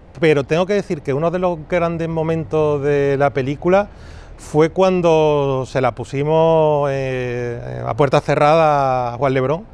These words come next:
Ese momento fue maravilloso porque, claro, se lo estábamos poniendo al padre de la gran película de la Semana Santa hispalense.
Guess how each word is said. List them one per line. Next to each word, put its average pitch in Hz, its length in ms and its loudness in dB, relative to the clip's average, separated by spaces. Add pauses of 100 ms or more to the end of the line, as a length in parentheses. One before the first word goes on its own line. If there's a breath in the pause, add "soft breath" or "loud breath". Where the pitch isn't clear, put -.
(180)
Ese - 160 -8
momento 139 540 -2
fue 143 160 -6
maravilloso 135 420 0
porque, 139 340 0 (440 loud breath)
claro, 147 200 4
se - 80 -6
lo 110 60 -4
estábamos 131 380 -2
poniendo 156 520 2
al 143 260 2
padre 147 440 2
de 170 400 0
la 147 380 0
gran 147 320 0
película 156 560 -4
de 135 80 -2
la 135 80 -6
Semana 139 260 -8
Santa 135 800 -4
hispalense. 135 640 -4